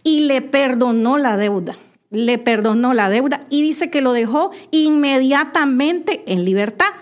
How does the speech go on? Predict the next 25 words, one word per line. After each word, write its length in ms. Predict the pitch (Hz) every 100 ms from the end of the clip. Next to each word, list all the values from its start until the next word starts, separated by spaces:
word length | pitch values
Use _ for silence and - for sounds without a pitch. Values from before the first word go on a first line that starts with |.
| - _ - - -
porque 400 | 262 262 269 294
él 60 |
le 100 | 311
iba 140 | 277 320
a 40 |
quitar 320 | 339 311 302
su 140 | 294 247
esposa, 640 | 214 - 240 262 262 285
sus 320 | 285 196 -
hijos, 300 | 262 254 285
sus 180 | 294 -
propiedades 680 | - 202 196 196 226 320 -
y 140 | 269
lo 140 | 226 208
iba 160 | 247
a 40 | 247
man-, 260 | 214 190 -
a 100 | 220
mandar 520 | 196 190 202 202 202
preso, 320 | 330 359 277
lo 60 | 233
iba 80 | 247
a 60 |
poner 280 | 240 240 240
preso 320 | 277 294 349